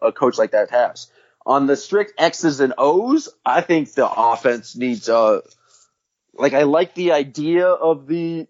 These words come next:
the, the read and react offense and a bunch of guys in the Brad special and a bunch of guys having twelve to fifteen points.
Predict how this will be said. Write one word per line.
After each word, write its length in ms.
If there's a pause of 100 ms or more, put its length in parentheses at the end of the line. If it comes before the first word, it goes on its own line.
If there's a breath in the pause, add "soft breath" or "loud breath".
the, 400
the 180
read 300
and 100
react 460
offense 420
and 80
a 60
bunch 240
of 80
guys 480
in 140
the 80
Brad 300
special 520
and 80
a 180
bunch 280
of 80
guys 240
having 200
twelve 300
to 80
fifteen 420
points. 500